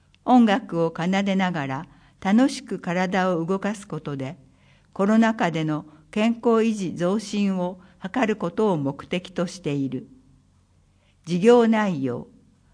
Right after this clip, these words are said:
体験会は対面講座と自宅などから安全に参加できる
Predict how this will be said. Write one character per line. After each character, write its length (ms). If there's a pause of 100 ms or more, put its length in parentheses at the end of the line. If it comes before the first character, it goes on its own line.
(420)
体 240
験 240
会 320
は 240 (340)
対 260
面 280
講 240
座 180
と 360 (280)
自 160
宅 240
な 140
ど 140
か 180
ら 180 (340)
安 280
全 240
に 120
参 300
加 140
で 160
き 140
る 240